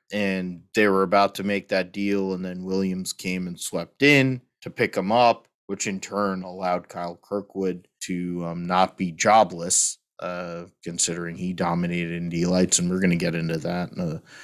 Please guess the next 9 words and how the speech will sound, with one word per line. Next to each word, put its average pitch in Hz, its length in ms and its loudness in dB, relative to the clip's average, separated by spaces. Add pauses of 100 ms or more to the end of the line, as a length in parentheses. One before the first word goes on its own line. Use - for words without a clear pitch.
(200)
few 98 260 6
moments' 85 540 4
time 82 560 0
in 85 140 -8
our, 82 400 -2
um, - 400 -6 (180)
nascar 87 580 6
IndyCar 85 400 2
roundup, 76 460 -10